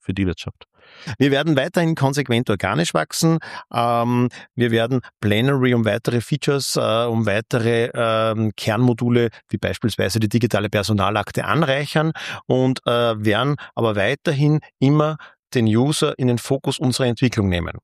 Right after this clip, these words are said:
Speaker 2: Ja, einerseits, damit der die Software schnell versteht, das heißt, die Benutzeroberfläche kriegt zum Beispiel dieses Jahr einen neuen Design-Relaunch, ja, aber andererseits natürlich auch der Support, der persönliche Ansprechpartner. Das möchten wir, auch wenn wir dann vielleicht irgendwann einmal bei tausend,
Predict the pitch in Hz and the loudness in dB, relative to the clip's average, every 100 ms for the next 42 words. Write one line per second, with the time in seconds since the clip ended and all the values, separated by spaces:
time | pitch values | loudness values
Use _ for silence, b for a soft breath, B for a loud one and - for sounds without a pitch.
0 | _ 107 127 - B B 120 127 160 175 | _ -2 0 -2 B B -2 0 0 0
1 | 160 151 - - 135 127 127 - 120 117 | 0 -2 -4 -4 2 2 2 0 -2 0
2 | - 113 - 113 113 110 107 - 123 156 | 0 -2 -2 0 0 2 0 0 -2 0
3 | 120 120 - 127 110 B - 117 139 - | -2 -2 -2 0 -2 B -2 0 0 0
4 | 139 135 151 139 135 - 135 - 131 - | 0 0 0 0 -2 0 -2 0 -4 0
5 | 123 113 110 - 127 135 120 123 127 120 | 0 0 -2 -2 2 2 2 2 2 2
6 | 113 117 110 - 127 143 156 143 151 156 | 2 0 0 0 0 2 2 2 -2 -6
7 | - B B 127 135 B B 117 - 110 | -10 B B -2 -2 B B -4 -2 -2
8 | 139 127 123 - 107 120 117 104 120 - | 0 0 0 -2 0 0 -2 -2 -4 -4
9 | 107 113 120 110 101 - 107 107 104 98 | -4 -2 -2 -2 -2 0 0 0 -4 -6
10 | - - 92 87 101 - B B B 104 | -6 -6 -8 -6 -8 -8 B B B 0
11 | 107 127 143 156 143 120 113 123 123 120 | 2 2 2 2 2 2 2 2 2 2
12 | 120 117 117 131 123 123 117 120 117 113 | 0 0 2 2 4 4 2 2 0 2
13 | 110 113 - 120 127 | 2 0 0 2 2